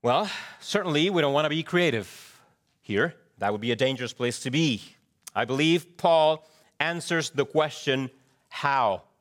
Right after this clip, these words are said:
to be filled with the Spirit. Where does he answer the question? In verses nineteen, twenty, and twenty-one.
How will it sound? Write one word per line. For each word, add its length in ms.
to 80
be 100
filled 540
with 220
the 80
Spirit. 580
Where 340
does 200
he 120
answer 240
the 120
question? 420
In 180
verses 440
nineteen, 680
twenty, 580
and 160
twenty-one. 960